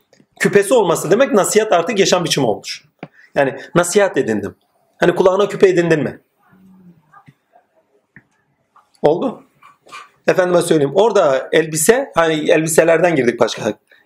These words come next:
İpek latifliğe işaret eder. Yani erkeğe burada haramdır. Niye? Erkeğe burada haram olması dünyevi ilişkilerinde latif olmaz. Yanlış anlaşılıyor.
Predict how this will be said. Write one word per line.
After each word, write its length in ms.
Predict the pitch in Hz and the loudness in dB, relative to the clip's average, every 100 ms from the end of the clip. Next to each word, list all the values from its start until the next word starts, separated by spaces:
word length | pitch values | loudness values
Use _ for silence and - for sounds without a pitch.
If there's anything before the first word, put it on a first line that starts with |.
| - | -4
İpek 380 | 156 202 233 147 | 0 0 0 0
latifliğe 480 | 151 160 151 160 | 0 -2 0 0
işaret 420 | 160 - 117 104 - | 2 0 -2 -4 -8
eder. 240 | - - _ _ _ _ _ _ - | -10 -12 _ _ _ _ _ _ 0
Yani 220 | 139 120 - | 0 -2 0
erkeğe 520 | 208 233 233 170 143 160 | 2 2 2 2 2 0
burada 200 | 196 190 | 0 0
haramdır. 520 | 185 180 143 110 101 | 0 0 -2 -6 -2
Niye? 420 | 175 226 240 240 _ _ _ | 0 2 0 -4 _ _ _
Erkeğe 420 | - 190 190 214 185 | 0 0 2 0 2
burada 220 | 190 180 | 2 2
haram 240 | 196 240 | 0 2
olması 380 | 247 190 147 139 | 2 2 0 0
dünyevi 340 | 160 175 196 | 2 2 2
ilişkilerinde 580 | 233 208 196 - 233 208 | 2 0 0 0 2 2
latif 340 | 170 190 226 180 | 2 0 0 0
olmaz. 300 | 135 127 147 | 2 2 2
Yanlış 260 | 185 185 | 2 2
anlaşılıyor. 440 | 147 113 - - | 0 -2 -12 -16